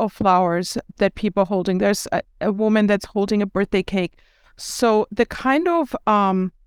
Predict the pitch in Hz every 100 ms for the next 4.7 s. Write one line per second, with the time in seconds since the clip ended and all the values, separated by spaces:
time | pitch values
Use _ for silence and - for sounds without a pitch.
0 | _ 214 - - 226 233 226 202 - 196
1 | 190 - 208 196 294 254 - _ _ _
2 | _ _ _ 202 269 330 320 - - 220
3 | 214 214 - - 208 208 202 196 196 185
4 | 208 190 170 - _ 233 233